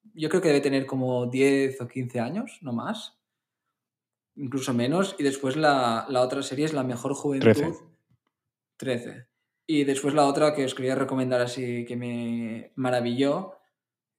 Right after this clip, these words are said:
Speaker 1: que no son quizás las mejores, ¿eh? Pero son las que más me han tocado en este último tiempo, que es La mejor juventud, que en este caso te ofrecí pasarte la pirata, pero os recomiendo que, que busquéis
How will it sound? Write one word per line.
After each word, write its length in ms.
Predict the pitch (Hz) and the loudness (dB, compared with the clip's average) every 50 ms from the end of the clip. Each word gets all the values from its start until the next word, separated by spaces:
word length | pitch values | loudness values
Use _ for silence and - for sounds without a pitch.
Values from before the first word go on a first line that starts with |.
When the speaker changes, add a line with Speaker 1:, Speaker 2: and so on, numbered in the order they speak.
| _ _ | _ _
Speaker 1:
que 100 | - 131 | -2 -2
no 60 | 139 | 0
son 380 | 135 165 156 156 151 147 147 139 | 2 4 4 4 4 2 2 2
quizás 260 | 135 131 123 127 117 | 2 0 0 0 0
las 140 | 127 120 120 | 0 -2 -2
mejores, 480 | 127 117 117 - 147 135 123 117 117 - | -2 -2 0 2 2 2 2 0 0 0
¿eh? 120 | 151 165 165 | -2 -2 -2
Pero 580 | 151 135 135 123 120 117 113 117 117 117 - - | -2 -4 -4 -4 -2 -2 -4 -4 -4 -8 -10 -14
son 140 | - - 135 127 | -12 -8 -6 -6
las 80 | 120 - | -4 -6
que 60 | 131 | -6
más 200 | 127 123 120 120 | -6 -6 -6 -6
me 100 | 127 123 | -6 -6
han 380 | 120 120 120 117 117 113 - - | -6 -4 -4 -4 -6 -6 -8 -8
tocado 380 | - 131 123 127 127 127 131 131 | -6 -4 -2 0 0 0 2 0
en 200 | 131 131 131 131 | 0 0 -2 -2
este 200 | 131 123 - 131 | -4 -6 -6 -6
último 240 | 123 131 131 127 120 | -4 -4 -2 -2 -2
tiempo, 220 | 120 127 135 156 | -2 -4 -4 -4
que 100 | - 147 | -4 -2
es 60 | 135 139 | -2 0
La 80 | 139 | 0
mejor 280 | 131 127 120 - 127 127 | 0 -2 -2 -4 -6 -8
juventud, 680 | - - 139 131 131 131 - 147 147 175 - - - _ _ _ _ _ _ _ _ - | -6 -4 -4 -4 -4 -4 -2 -2 -2 -2 -4 -8 -14 _ _ _ _ _ _ _ _ -6
que 80 | - | -4
en 20 | 131 | -2
este 160 | 123 139 131 | 0 0 2
caso 300 | 131 131 127 - 143 131 | 2 2 2 2 0 0
te 140 | - 135 123 | 0 0 0
ofrecí 340 | 117 120 123 113 - - 123 | 0 0 -2 -2 -2 -2 0
pasarte 420 | 127 120 117 - 120 113 117 127 | 2 2 2 2 0 -2 -2 -2
la 140 | 120 117 113 - | -2 -2 -2 -2
pirata, 360 | 120 123 127 135 135 156 - | -2 0 0 0 0 -2 -6
pero 140 | - 135 117 | -6 -6 -6
os 100 | 113 120 | -6 -6
recomiendo 460 | 120 117 - 117 117 117 117 120 123 | -6 -4 -2 0 0 2 2 0 0
que, 380 | 123 131 123 117 110 110 110 110 - | 0 0 2 2 2 2 0 -2 -2
que 60 | 120 | -2
busquéis 1000 | 113 117 113 117 - - 127 120 113 113 113 117 - - - - - - _ | -2 -2 -4 -4 -4 -2 0 0 0 0 -2 -4 -10 -14 -14 -16 -20 -20 _